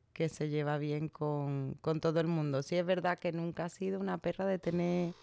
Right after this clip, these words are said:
amigos perrunos. Muy pocos perros ella ha querido jugar. Mira que siempre ha vivido con otros perros, pero ha convivido en paz, pero sin, sin tener demasiada relación.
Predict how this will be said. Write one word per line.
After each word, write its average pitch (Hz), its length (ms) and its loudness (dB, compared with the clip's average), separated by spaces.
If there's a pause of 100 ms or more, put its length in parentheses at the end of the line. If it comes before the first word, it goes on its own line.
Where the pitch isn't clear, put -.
amigos 185 360 2
perrunos. 190 520 0 (760)
Muy 185 160 8
pocos 180 400 4
perros 170 760 2 (320)
ella 170 760 0
ha 180 200 0
querido 170 400 0
jugar. 190 480 6
Mira 185 240 4
que 185 100 0
siempre 180 340 -2
ha 185 40 4
vivido 180 320 0
con 180 180 -2
otros 180 220 0
perros, - 420 -4
pero 185 460 -2
ha 190 80 4
convivido 202 520 6
en 160 120 2
paz, 285 260 0 (220)
pero 180 240 -2
sin, 156 720 -2 (500)
sin 190 280 2
tener 180 340 6
demasiada 185 480 2
relación. 170 520 0